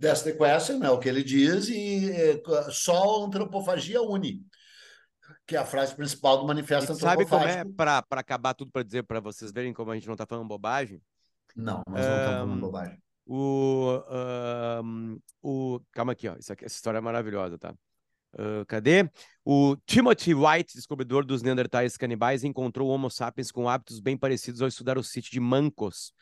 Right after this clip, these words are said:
Speaker 2: na fronteira do Colorado com o Novo México, lá nos Estados Unidos.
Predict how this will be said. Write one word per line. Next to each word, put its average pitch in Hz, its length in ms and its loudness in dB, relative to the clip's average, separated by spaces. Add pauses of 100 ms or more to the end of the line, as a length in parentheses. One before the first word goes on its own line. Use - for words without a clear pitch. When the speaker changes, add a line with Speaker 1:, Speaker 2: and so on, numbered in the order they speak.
(420)
Speaker 2:
na 110 120 -4
fronteira 117 360 -2
do 120 100 -4
Colorado 117 480 0
com 123 120 -6
o 127 40 0
Novo 123 200 -2
México, 131 360 0
lá 101 80 -2
nos 104 100 -6
Estados 104 180 -10
Unidos. 95 340 -12